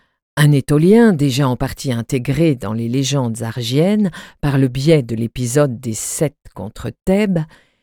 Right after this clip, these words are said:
s'était signalé par sa vaillance et son courage, mais également par sa brutalité et son hybris. L'Iliade nous apprend que Diomède avait peu connu Tidée,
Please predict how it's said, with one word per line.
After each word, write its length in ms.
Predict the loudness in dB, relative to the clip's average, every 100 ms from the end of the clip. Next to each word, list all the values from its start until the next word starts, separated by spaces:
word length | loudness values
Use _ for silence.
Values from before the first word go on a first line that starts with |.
| _ _ _ _ _
s'était 360 | 0 2 2 0
signalé 520 | -2 0 2 4 2
par 160 | 0 -2
sa 200 | -4 -6
vaillance 680 | -2 0 0 0 -4 -6 -6
et 40 |
son 180 | -2 -2
courage, 640 | -2 -2 -2 -2 -4 -10 _ _ _ _ -6
mais 340 | -2 0 0 -2 -4
également 520 | -2 -2 0 -2 -4
par 200 | -6 -8
sa 160 | -8
brutalité 840 | -8 -6 -6 -4 -4 -6 -8 -8 -10 _ _ _
et 40 | -8
son 280 | -4 -2 -2
hybris. 720 | -2 -4 -6 -12 -16 -16 -20 _ _ _ _ _ _ _ _ _ -6
L'Iliade 640 | 0 2 4 4 2 0 0
nous 240 | 0 0
apprend 260 | -2 -2 -4
que 140 | -4
Diomède 800 | -6 -2 0 0 0 0 -2 -4 -8 -18 _ _ 0
avait 220 | 2 2
peu 200 | 0 -2
connu 600 | 2 2 2 0 0 -4 -10
Tidée, 440 | -8 -4 -4 -6